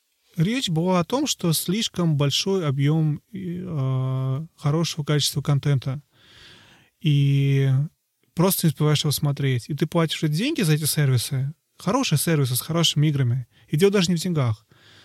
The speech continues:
Дело, наверное, в том, что просто этого слишком много. И я помню, Шрайер там рассказал что-то, что, что, мол, вот эта культура уходит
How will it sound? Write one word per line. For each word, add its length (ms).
Дело, 240
наверное, 180
в 40
том, 160
что 160
просто 320
этого 140
слишком 340
много. 440
И 560
я 100
помню, 220
Шрайер 360
там 160
рассказал 460
что-то, 300
что, 520
что, 360
мол, 240
вот 200
эта 100
культура 340
уходит 640